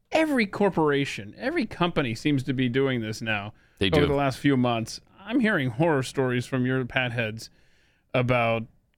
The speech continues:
Speaker 1: companies that are expecting you to go to these diversity trainings. And
Speaker 2: Uh,
Speaker 1: oh,
Speaker 2: really?
Speaker 1: Oh, oh, all over. I mean, it is, it is standard fare now.
Speaker 2: And learn how bad you are as a white
Speaker 1: And learn
Speaker 2: person.
Speaker 1: how much white people
Speaker 2: Suck.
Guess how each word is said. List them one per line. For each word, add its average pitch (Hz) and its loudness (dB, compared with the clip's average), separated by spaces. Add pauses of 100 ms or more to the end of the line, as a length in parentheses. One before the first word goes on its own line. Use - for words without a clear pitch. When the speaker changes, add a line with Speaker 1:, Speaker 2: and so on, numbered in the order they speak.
Speaker 1:
companies 143 2
that 123 2
are 117 2
expecting 139 0
you 143 2
to 107 -2 (540)
go 127 2
to 156 2
these 151 2
diversity 147 0
trainings. 147 -2
And 139 0
Speaker 2:
Uh, 127 6 (120)
Speaker 1:
oh, 185 6
Speaker 2:
really? 214 4
Speaker 1:
Oh, 180 2 (140)
oh, 185 2
all 151 4
over. 135 0
I 156 2
mean, 160 2
it 185 2
is, 127 0
it 165 4
is 123 -2
standard 135 0
fare 135 2
now. 104 -2 (440)
Speaker 2:
And 120 4
learn 123 4
how 120 4
bad 107 2
you 107 2
are 107 4
as 101 0
a 101 4
white 95 6
Speaker 1:
And 175 2
learn 175 6
Speaker 2:
person. 165 4
Speaker 1:
how 160 2
much 143 -2
white 143 -2
people 131 0
Speaker 2:
Suck. - 2